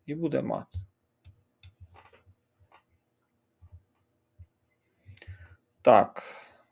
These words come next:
король ось він обмежений. Ось багато білих фігур його обмежують, потрібно дати шах.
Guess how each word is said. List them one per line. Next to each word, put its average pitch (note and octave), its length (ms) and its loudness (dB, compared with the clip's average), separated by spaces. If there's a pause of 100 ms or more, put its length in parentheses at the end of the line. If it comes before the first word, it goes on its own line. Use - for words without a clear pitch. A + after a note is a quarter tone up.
(160)
король E3 460 12
ось A2 320 4
він B2 220 -4
обмежений. B2+ 1000 2 (3250)
Ось B2+ 220 -8
багато C3+ 520 10
білих A#2+ 400 2
фігур A2+ 380 -2
його B2+ 200 0
обмежують, D#3 680 4
потрібно C#3 480 0
дати B2 320 6
шах. - 460 -6